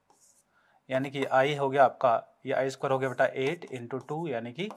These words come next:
सिक्सटीन वाट। ठीक है,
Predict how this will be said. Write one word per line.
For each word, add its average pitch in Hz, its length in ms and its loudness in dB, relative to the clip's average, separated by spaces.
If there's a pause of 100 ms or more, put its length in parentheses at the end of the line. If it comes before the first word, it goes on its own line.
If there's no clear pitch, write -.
(840)
सिक्सटीन 151 720 -8 (300)
वाट। 135 300 4 (1600)
ठीक 208 180 -2
है, 262 60 -4